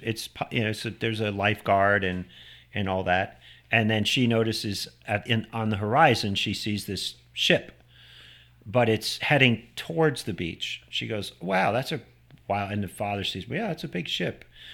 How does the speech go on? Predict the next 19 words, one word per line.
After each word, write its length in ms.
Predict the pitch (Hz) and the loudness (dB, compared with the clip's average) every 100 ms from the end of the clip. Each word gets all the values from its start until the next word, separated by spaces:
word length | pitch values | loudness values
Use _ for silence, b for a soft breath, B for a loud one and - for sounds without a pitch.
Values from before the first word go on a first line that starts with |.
| B B B | B B B
And 120 | 101 104 | -4 0
then 160 | 104 | 0
time 300 | 98 131 113 | 0 2 2
passes 420 | 101 113 101 107 | 2 0 0 -2
on, 320 | 95 95 92 92 | -2 0 0 0
and 140 | 92 | 0
then 260 | 95 95 90 B B B | 0 0 -4 B B B
the 60 | - | 0
ship's 300 | - 113 - | 2 0 0
getting 240 | 107 101 | 0 0
closer 480 | 90 107 98 - 92 | -4 -4 -4 -2 -2
and 120 | 92 | -4
closer. 440 | - 113 101 - 90 | -2 -2 -2 -2 -2
And 140 | 90 | 0
finally, 400 | 117 110 107 104 | 0 0 0 0
they're 160 | 101 95 | 0 0
like, 240 | 92 90 - b b b b b b b b b _ _ _ | 0 -2 -6 b b b b b b b b b _ _ _
she 160 | - 95 | -8 -2
goes, 220 | 98 - | -2 -4